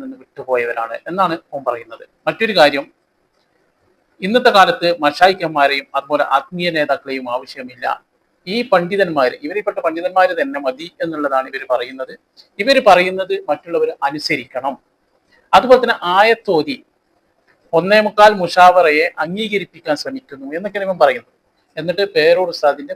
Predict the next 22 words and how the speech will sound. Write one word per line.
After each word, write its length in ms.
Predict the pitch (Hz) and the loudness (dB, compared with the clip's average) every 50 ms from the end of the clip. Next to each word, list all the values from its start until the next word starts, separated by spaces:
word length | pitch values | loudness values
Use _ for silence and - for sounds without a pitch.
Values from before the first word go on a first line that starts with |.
| - | -12
പ്രസംഗം 280 | 143 135 - 143 143 135 135 | -12 -12 -10 -10 -10 -10 -10
കേൾപ്പിക്കുന്നുണ്ട്. 500 | 127 117 _ _ - 110 110 - - - _ _ _ _ _ _ _ _ _ _ _ _ - | -12 -12 _ _ -20 -20 -20 -20 -20 -20 _ _ _ _ _ _ _ _ _ _ _ _ 4
പേരോട് 240 | 196 220 254 262 269 | 6 6 8 6 6
ഉസ്താദ് 280 | 254 - 233 220 214 208 | 4 4 4 4 4 4
എന്താണ് 180 | 202 202 190 196 | 2 2 2 2
അതിൽ 160 | 185 175 170 | 0 -2 0
പറയുന്നത്? 460 | 170 156 156 147 147 143 135 135 135 135 - _ _ _ _ | 0 0 0 0 -2 -6 -8 -10 -12 -14 -14 _ _ _ _
വളരെ 180 | 156 160 170 180 | 0 0 2 0
വ്യക്തമായിട്ട് 680 | 165 156 - - _ 180 175 165 143 135 135 - 156 147 | 0 -2 -4 -4 _ -4 -4 -2 -2 -4 -4 -4 -6 -8
നമുക്ക് 200 | 139 127 - _ 135 | -8 -10 -14 _ -18
മനസ്സിലാവും. 400 | 123 - - - 120 120 - - _ _ _ _ _ _ _ | -16 -14 -8 -6 -6 -6 -6 -8 _ _ _ _ _ _ _
എന്താണ് 340 | 170 170 202 208 226 214 214 208 - | -6 -6 0 2 2 2 2 2 2
പാരമ്പര്യം? 520 | 160 156 151 156 147 143 131 120 - - _ _ _ _ _ _ _ _ - | 4 4 4 2 0 -4 -8 -12 -12 -16 _ _ _ _ _ _ _ _ 4
ആ 60 | 202 226 | 4 6
പാരമ്പര്യമായിട്ട് 800 | 220 214 202 214 233 240 226 233 226 226 208 208 196 185 185 175 | 8 8 8 8 8 6 6 4 2 4 2 0 0 0 -2 -8
കിട്ടിയ 240 | 165 - - 170 | -16 -8 -6 -6
ദീനിനെ 500 | 151 147 147 147 151 156 151 147 143 147 - - | -6 -4 -6 -8 -6 -6 -6 -6 -6 -6 -2 0
അതുപോലെ 520 | 151 147 147 190 175 165 143 143 135 127 | 0 0 0 -2 -6 -4 -4 -4 -4 -6
സംരക്ഷിച്ചു 600 | - - - 135 139 143 139 - - - - 143 - | -8 -10 -12 -10 -10 -12 -12 -12 -14 -14 -14 -12 -8
പോകണം 260 | 131 131 131 131 131 - - - | -6 -4 -4 -4 -6 -6 -6 0
എന്നുള്ളതാണ് 360 | 233 262 233 208 190 180 175 | 2 2 4 4 4 2 2
ഇവിടെ 180 | 156 143 - | 0 -2 -2